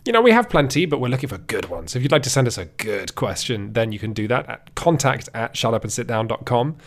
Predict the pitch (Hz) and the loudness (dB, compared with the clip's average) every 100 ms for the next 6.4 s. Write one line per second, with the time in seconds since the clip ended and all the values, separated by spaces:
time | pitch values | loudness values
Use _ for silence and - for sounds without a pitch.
0 | - - 135 135 139 185 202 214 180 175 | -20 -4 4 4 6 6 4 4 4 4
1 | 151 165 156 147 151 - 147 135 110 95 | 4 4 4 4 0 -2 0 0 -2 -4
2 | 87 - - - 151 185 - 113 95 92 | -4 -6 -4 4 4 4 -2 -2 -2 -4
3 | 135 170 - 90 98 - 110 107 107 107 | -8 -8 -10 -8 0 2 2 0 0 0
4 | 113 143 175 127 117 131 - 131 127 131 | 0 2 4 4 2 0 0 0 0 -6
5 | - 110 117 - - 139 143 135 160 156 | -6 -8 -8 -8 -2 0 0 -2 0 2
6 | 156 160 196 180 | 2 2 2 0